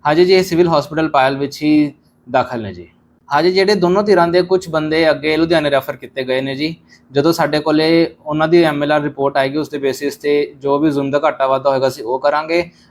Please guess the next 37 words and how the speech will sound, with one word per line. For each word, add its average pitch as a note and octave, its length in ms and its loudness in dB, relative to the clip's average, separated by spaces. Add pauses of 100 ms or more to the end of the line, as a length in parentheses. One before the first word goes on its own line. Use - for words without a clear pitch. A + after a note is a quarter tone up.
(120)
ਅਤੇ C3+ 160 0 (540)
ਅਸੀਂ E3+ 260 4
ਇਨਸ਼ੋਰ E3 320 -2
ਕਰਾਂਗੇ D3+ 280 -2
ਜਲਦੀ D3 280 -2
ਹੀ D#3 100 -2
ਕਿ D#3 60 0
ਜਿਹੜੇ D#3 200 0
ਵਿਅਕਤੀ C#3+ 380 -2
ਨੇ, C#3+ 160 -4
ਇਹਨਾਂ C#3 200 -6
ਦੀ D3 60 -8
ਜਲਦੀ C3 180 -2
ਤੋਂ C#3 120 -4
ਜਲਦੀ C3 240 -2
ਅਰੈਸਟ A2+ 240 -6
ਪਾਈ G2 160 -14
ਜਾਵੇ। D#2+ 280 -18 (480)
ਕੱਲ੍ਹ F3 200 -2
ਬਿਲਾਸਪੁਰ C#3 500 0
ਪਿੰਡ D3 300 -4
ਥਾਣਾ C3+ 360 -4
ਦੋਰਾਹਾ C3 300 0
ਵਿੱਚ C#3 200 -4
ਕੜਾਈ B2 340 -2
ਹੋਈ A2+ 180 -2
ਸੀ, A#2+ 260 -6 (400)
ਉਸ C3 160 -4
ਤੋਂ E3 100 -4
ਬਾਅਦ D3 160 2
ਸਾਨੂੰ D3+ 300 -4
ਥਾਣੇ C#3 300 -4
ਐਮ B2+ 180 -4
ਐਲ B2+ 100 -4
ਆਰ C#3 140 2
ਰਿਸੀਵ B2+ 360 -2
ਹੋਈਆਂ। G2+ 340 -10